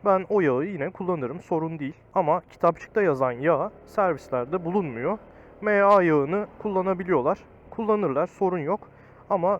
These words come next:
tam olarak kitapçıkta yazan sertifika değerlerini karşılamıyor, viskozite değerlerini karşılamıyor. Bu sebeple ben böyle bir işlem yapıyorum arkadaşlar. Dostlar, Honda Niş'e geldik. Servis alanı yan tarafta.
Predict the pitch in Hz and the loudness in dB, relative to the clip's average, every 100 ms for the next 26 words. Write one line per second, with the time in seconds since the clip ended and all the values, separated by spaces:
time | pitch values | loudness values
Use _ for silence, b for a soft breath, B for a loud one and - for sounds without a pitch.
0 | - 220 214 185 156 135 143 196 - - | -2 0 0 0 -2 2 2 0 -4 0
1 | 196 - - 196 160 151 165 131 - - | 0 0 -4 2 4 4 2 0 -6 -20
2 | - - - - 185 180 - 143 139 185 | -20 -20 -20 0 0 0 -2 0 4 4
3 | 135 127 123 170 - 185 170 190 165 123 | 4 2 -4 -6 -2 0 0 -2 -2 -2
4 | 127 170 160 - 175 165 151 135 127 120 | -6 -8 -10 -8 -8 -6 -4 0 0 -2
5 | 110 - 113 117 120 113 120 160 202 B | -8 -8 -8 -8 -12 -12 -10 -12 -12 B
6 | B B B B B 202 196 156 120 - | B B B B B -12 -2 0 0 -2
7 | 180 202 - - - - - 175 185 185 | -4 -4 -6 -20 -20 -20 -6 -6 -4 -2
8 | 151 127 143 196 - B B - - 180 | 0 -2 -4 -8 -10 B B -14 -6 -4
9 | 143 120 127 110 107 - 104 - - - | -4 -4 -6 -6 -10 -12 -16 -18 -20 -16
10 | - - - - - - - 151 131 123 | -10 -4 -4 -4 -6 -8 -8 -8 -6 -4
11 | 147 143 127 - 156 143 131 139 113 147 | -4 -4 -8 -6 -6 -2 0 0 -2 -10
12 | - - - - 120 127 - 131 127 127 | -14 -18 -20 -8 -6 -6 -6 -6 -4 -4
13 | 123 127 123 107 107 - 160 | -4 -4 -4 -4 -4 -6 -8